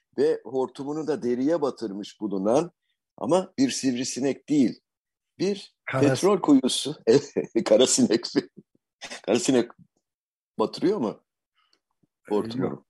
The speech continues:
Speaker 2: ısırıyor.
Speaker 1: Isırıyor, o ısırıyor. Onun dişleri var. <laughs> Bu bir petrol kuyusu delme aracı. Ee,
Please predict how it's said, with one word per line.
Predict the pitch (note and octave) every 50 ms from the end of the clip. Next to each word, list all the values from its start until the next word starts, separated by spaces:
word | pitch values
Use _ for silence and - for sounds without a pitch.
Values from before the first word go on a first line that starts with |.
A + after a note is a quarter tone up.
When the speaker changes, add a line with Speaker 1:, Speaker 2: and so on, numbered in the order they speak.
| _ -
Speaker 2:
ısırıyor. | - - B2 A#2+ A2 G#2+ G2+ F2 - - - _ _ _ _ _ - A#2+ B2+ B2+ - - - -
Speaker 1:
Isırıyor, | A#2 - - B2 G#2 A2 G2 E2+ C#2 - A#1
o | D#2 G#2 F#2+
ısırıyor. | G2 F#2+ - - A2+ G2+ G2+ E2+ C#2+ - - - - -
Onun | - G#2 A2+ A#2+ G2
dişleri | G2 F#2+ - - A2 A2 A2+
var. | G2+ - - - - - - - - _ _ - - - - - - - _ _ -
<laughs> | E3 F3 - F#3 F#3+ F#3+ F#3 D#3 -
Bu | - D3+ F3+ E3+
bir | F#3+ G3 F#3+
petrol | - D#3 D3+ D3 - - F3 F#3 F3
kuyusu | - - D3 D3+ C3+ - - F#3 F#3 C#3
delme | B2+ B2 B2 B2 A#2+ C#3
aracı. | B2+ G#2+ G2+ G2 F#2+ E2+ - - - _ _ _ _ _ _ _ _ _ _ _ _ _ _ _ _ _
Ee, | -